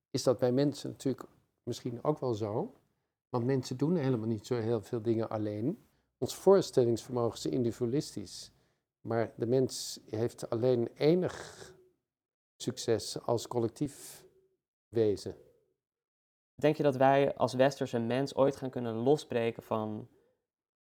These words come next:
Speaker 2: van, van deze mentaliteit waarin we onszelf steeds eigenlijk centraal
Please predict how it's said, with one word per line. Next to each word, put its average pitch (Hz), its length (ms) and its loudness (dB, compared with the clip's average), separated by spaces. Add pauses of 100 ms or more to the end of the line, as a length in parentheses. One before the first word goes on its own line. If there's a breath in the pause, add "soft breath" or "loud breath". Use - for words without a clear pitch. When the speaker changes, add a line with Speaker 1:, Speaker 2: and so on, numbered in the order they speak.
(240)
Speaker 2:
van, 113 340 -4 (120)
van 120 220 -4
deze 120 460 2
mentaliteit 113 680 0
waarin 110 240 -4
we 110 60 -8
onszelf 113 500 -6
steeds - 640 -4 (380)
eigenlijk 110 340 -4
centraal 107 680 0